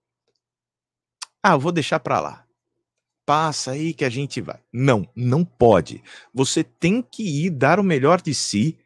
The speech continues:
independente de o seu melhor ser bom ou ruim. Pode ser que o seu melhor seja um lixo, mas mesmo assim você tem a obrigação de dar o melhor de si. Os recursos didáticos que se podem utilizar, Maria do Socorro,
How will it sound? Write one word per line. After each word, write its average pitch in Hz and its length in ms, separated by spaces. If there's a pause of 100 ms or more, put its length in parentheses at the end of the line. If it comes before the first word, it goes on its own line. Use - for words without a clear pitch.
(260)
independente 143 1500 (320)
de 139 120
o 165 40
seu 190 240
melhor 175 400
ser 190 200
bom 156 300
ou 285 120
ruim. 170 520 (400)
Pode 156 180
ser 262 100
que - 100
o - 20
seu 220 160
melhor 208 300
seja 190 280
um 294 120
lixo, 165 600 (500)
mas 151 280
mesmo 226 320
assim 165 220
você 175 240
tem 170 160
a 240 40
obrigação 196 500
de 160 120
dar 127 420 (180)
o - 240 (100)
melhor 139 680
de 101 140
si. - 420 (680)
Os - 280
recursos 196 440
didáticos 151 600
que 104 360
se 120 160
podem 123 300
utilizar, 101 500
Maria 87 240
do - 80
Socorro, 65 520